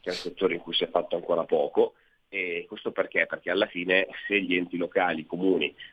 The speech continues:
vanno a pagare molto di più per le bollette, per i rifornimenti di energia, il rischio è che questo si tramuti in un aumento delle tasse a livello locale e in un taglio dei servizi.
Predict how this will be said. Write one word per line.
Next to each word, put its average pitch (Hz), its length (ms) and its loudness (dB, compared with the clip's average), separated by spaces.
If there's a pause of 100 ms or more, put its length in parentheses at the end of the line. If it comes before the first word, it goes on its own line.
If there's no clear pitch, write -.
vanno 90 260 4
a 82 40 4
pagare 87 400 2
molto 85 280 -10
di 85 100 -16
più 104 240 0 (320)
per 82 440 0
le 87 140 -6
bollette, 87 680 0 (200)
per 92 140 -2
i 90 40 4
rifornimenti 87 480 0
di 85 80 4
energia, 92 580 2 (260)
il 101 140 0
rischio 85 280 -4
è - 20 0
che 82 60 -6
questo 90 200 -4
si - 160 -4
tramuti 90 640 0 (200)
in 90 120 -6
un 87 60 2
aumento 87 400 2
delle 85 180 0
tasse 87 380 0
a - 20 -4
livello 85 300 -2
locale 90 580 0
e 92 80 -2
in 90 80 0
un 82 140 -6
taglio 85 180 0
dei 80 160 -2
servizi. 85 580 0